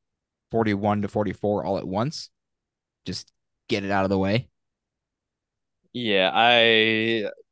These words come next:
Speaker 2: I would even propose only doing one through forty.
Speaker 1: Interesting.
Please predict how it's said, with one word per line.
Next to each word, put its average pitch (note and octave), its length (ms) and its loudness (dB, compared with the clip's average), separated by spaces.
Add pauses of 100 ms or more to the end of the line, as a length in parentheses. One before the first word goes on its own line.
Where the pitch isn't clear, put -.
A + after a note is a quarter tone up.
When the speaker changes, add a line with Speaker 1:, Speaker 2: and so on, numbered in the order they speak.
(120)
Speaker 2:
I C#3+ 160 6
would D#3+ 120 8
even D#3+ 220 4
propose F3 460 2
only F3 200 4
doing E3+ 200 4
one D#3+ 180 2
through D#3+ 160 -2
forty. G#2+ 420 0 (3250)
Speaker 1:
Interesting. - 560 -10